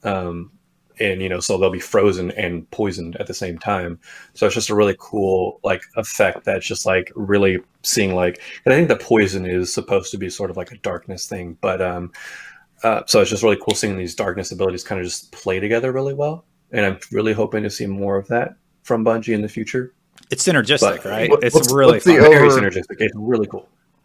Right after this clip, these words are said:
Speaker 1: What do you say?
Speaker 3: Yeah, what's the, what's the over under on the second darkness, uh, subclass that they've, you know, they said that there's gonna be other ones. What do you, what do you think the, the odds that it's gonna be a poison based
Speaker 1: A
Speaker 3: one?
Speaker 1: poison?
Speaker 3: Or the
Speaker 1: That'd be cool.
Speaker 3: Yeah.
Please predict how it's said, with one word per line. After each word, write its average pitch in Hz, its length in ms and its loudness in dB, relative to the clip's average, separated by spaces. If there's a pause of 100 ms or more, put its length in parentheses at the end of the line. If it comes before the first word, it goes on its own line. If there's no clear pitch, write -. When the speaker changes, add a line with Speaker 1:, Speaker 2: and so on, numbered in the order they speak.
(160)
Speaker 1:
What 110 100 -4
do 107 120 -4
you - 20 0
say? 131 40 -2
Speaker 3:
Yeah, 135 100 8
what's 147 200 4
the, 156 180 2
what's 156 200 2
the 151 140 4
over 131 300 6
under 117 400 2
on 104 420 -2
the 104 380 -4
second 107 520 0
darkness, 107 760 2
uh, 104 240 -2
subclass 107 640 2
that 107 140 -6
they've, 101 280 -4 (160)
you 113 120 -4
know, 110 140 4
they 107 120 4
said 107 260 2
that 92 60 -6
there's 104 200 -4
gonna 107 120 -4
be 107 80 -4
other 107 200 -2
ones. 107 260 -4
What 113 80 0
do 113 60 0
you, 110 80 -2
what 113 100 -4
do 117 60 0
you 113 60 -2
think 110 240 -4
the, 101 260 4
the 101 120 4
odds 107 320 6
that 113 100 0
it's 98 140 -4
gonna 104 140 -2
be 101 80 0
a 95 40 -2
poison 104 440 -2
based 117 240 -4
Speaker 1:
A - 40 -12
Speaker 3:
one? - 60 -2
Speaker 1:
poison? 101 360 0
Speaker 3:
Or 110 40 -2
the 104 120 -4
Speaker 1:
That'd - 160 -4
be 95 80 -2
cool. 92 340 -2
Speaker 3:
Yeah. 107 180 -8